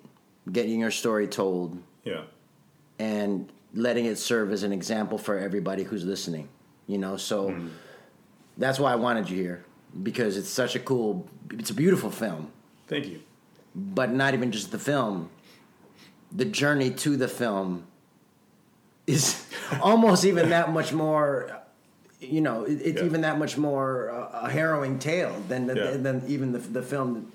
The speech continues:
Speaker 1: itself.
Speaker 2: Yeah.
Speaker 1: And so, so tell me, what, tell me about Fish Head first. Tell me,
Speaker 2: Okay.
Speaker 1: tell me your motivations behind it. Tell me, tell me when you first started writing it. Tell me,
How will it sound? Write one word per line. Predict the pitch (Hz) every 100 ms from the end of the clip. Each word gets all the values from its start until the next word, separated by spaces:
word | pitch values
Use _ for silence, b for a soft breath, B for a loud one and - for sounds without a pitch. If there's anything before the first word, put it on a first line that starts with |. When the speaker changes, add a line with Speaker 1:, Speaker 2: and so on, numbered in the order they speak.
| -
Speaker 1:
itself. | 117 170 160 - B B B -
Speaker 2:
Yeah. | 87 - 131
Speaker 1:
And | 135 131 127 120 107 - - -
so, | - 160 127
so | - 156
tell | - 185
me, | 156 120
what, | 143 135 - - -
tell | 202
me | 233
about | 202 156 -
Fish | 143 -
Head | -
first. | - 101 -
Tell | 180
me, | 185 147 - -
Speaker 2:
Okay. | 104 -
Speaker 1:
tell | - 160
me | 165
your |
motivations | 160 160 143 147 143 113
behind | 196 147 151 143
it. | 139
Tell | 143 135
me, | 135 127 -
tell | 143
me | 135
when | 131 127
you | 110
first | 139 127
started | 123 110
writing | 123 131 127
it. | 120
Tell | 139
me, | 127